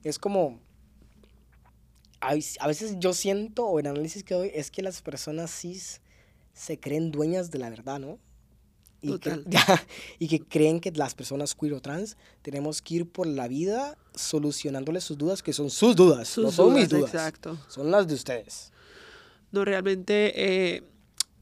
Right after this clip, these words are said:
Speaker 2: eh, me recuerdo que veía un, am, post en Facebook que decía, "No tengo amigos gay, lesbianas o transexuales, tengo amigos".
Speaker 1: Ajá.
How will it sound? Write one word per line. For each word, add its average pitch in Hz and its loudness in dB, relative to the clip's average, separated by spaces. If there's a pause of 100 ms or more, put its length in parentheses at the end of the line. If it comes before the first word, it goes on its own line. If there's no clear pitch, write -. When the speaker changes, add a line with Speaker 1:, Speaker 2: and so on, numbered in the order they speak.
Speaker 2:
eh, 233 -10
me 196 0
recuerdo 196 0
que 196 -2
veía 175 0
un, 190 2
am, 170 -2 (500)
post 185 2
en 175 -4
Facebook 175 -2
que 190 -2
decía, 170 -2
"No 170 -4
tengo 185 0
amigos 190 0
gay, 185 2
lesbianas 175 -2
o 180 -4
transexuales, 165 -6
tengo 160 -6
amigos". 170 -4
Speaker 1:
Ajá. 139 -2